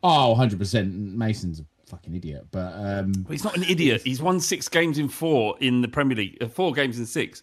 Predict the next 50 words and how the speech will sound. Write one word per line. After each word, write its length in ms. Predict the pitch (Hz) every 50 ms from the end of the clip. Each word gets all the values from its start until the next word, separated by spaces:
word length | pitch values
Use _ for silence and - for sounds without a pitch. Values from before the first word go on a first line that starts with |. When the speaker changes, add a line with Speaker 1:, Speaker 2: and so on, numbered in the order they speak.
| _ _ _ _ _ _ _ _ _ -
Speaker 2:
in 80 | 120
the 80 | 120 110
Premier 220 | - 139 135 131
Speaker 1:
I 40 | 120
Speaker 2:
League. 80 | - 113
Speaker 1:
don't 80 | 104 98
Speaker 2:
You 40 | -
got, 100 | - 113
you 120 | 98 85
Speaker 1:
care. 80 | - -
Speaker 2:
got, 160 | 214 - -
you 60 | 160 147
Speaker 1:
I 20 |
Speaker 2:
gotta 140 | 135 113 -
Speaker 1:
don't 100 | 113 101
Speaker 2:
stop, 200 | 101 - 208 92
Speaker 1:
care. 200 | 87 82 80 82 - - _ _ _ _ _
Speaker 2:
Cal. 240 | - 151 143 117 110
You 60 | 107
gotta 200 | 127 156 151 151
stop 200 | 113 - 170 -
Speaker 1:
No. 40 | 98
Speaker 2:
making 300 | 143 143 127 - 131 117
these 160 | 113 117 104
mental 540 | 117 123 131 135 135 131 120 - 127 120 107
statements. 580 | - - - 117 120 117 - - 92 110 107 98
Speaker 1:
No. 80 | 87
Speaker 2:
Like, 160 | - 110 80 76
y-, 160 | - - - - - -
like, 140 | 123 139 143 143 139 143
Speaker 1:
Big, 100 | 147 127
no. 360 | 131 127 120 117 117 110 98 - - - - - - - - -
Speaker 2:
I, 140 | 139 160 160 - _ _ _ 139
I 100 | 151 180
listened 280 | 196 208 - 175 180
Speaker 1:
Big 60 | 147 160
Speaker 2:
back 100 | 170 165
Speaker 1:
one. 100 | 160 151
Speaker 2:
to 100 | 139 127
the, 220 | 123 139 - - - 123
the 140 | 127 123 113
Five 320 | - - 147 143 131 -
Speaker 1:
<laughs> 0 |
Speaker 2:
Statements 360 | - 139 135 123 113 107 98
podcast 380 | - 120 117 101 110 113 104 -
today, 200 | 110 120 117 110
and 100 | 101 104
you 140 | 117 135 135
said 360 | - - 143 127 107 - -
Bergwijn, 840 | - 135 139 135 120 117 117 113 104 104 104 101 101 98 98 101